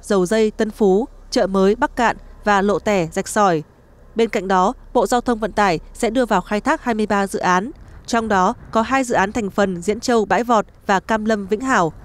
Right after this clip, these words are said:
thuộc tuyến cao tốc Bắc Nam phía Đông giai đoạn một. Trong năm hai nghìn không trăm hai mươi tư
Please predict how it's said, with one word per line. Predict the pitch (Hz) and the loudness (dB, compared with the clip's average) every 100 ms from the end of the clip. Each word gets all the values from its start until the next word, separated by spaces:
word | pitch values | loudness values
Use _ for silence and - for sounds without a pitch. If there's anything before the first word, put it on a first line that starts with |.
| - | -6
thuộc | 247 220 | -4 0
tuyến | 202 208 | 0 0
cao | 240 196 | 0 0
tốc | 262 269 | -2 -2
Bắc | 285 | -4
Nam | 226 214 208 - | -2 -2 -2 -4
phía | 202 | 0
Đông | 226 226 208 - | 2 0 -4 -14
giai | - 226 | -4 -2
đoạn | 214 175 | -2 0
một. | 185 185 - - - - - | 0 0 -2 -20 -20 -20 -6
Trong | 294 277 | -4 0
năm | 285 | -2
hai | 262 262 | -2 -2
nghìn | 220 | -2
không | 180 214 | -2 -4
trăm | 240 220 | -4 -2
hai | 226 | -2
mươi | 233 | -2
tư | 233 233 220 | 2 2 2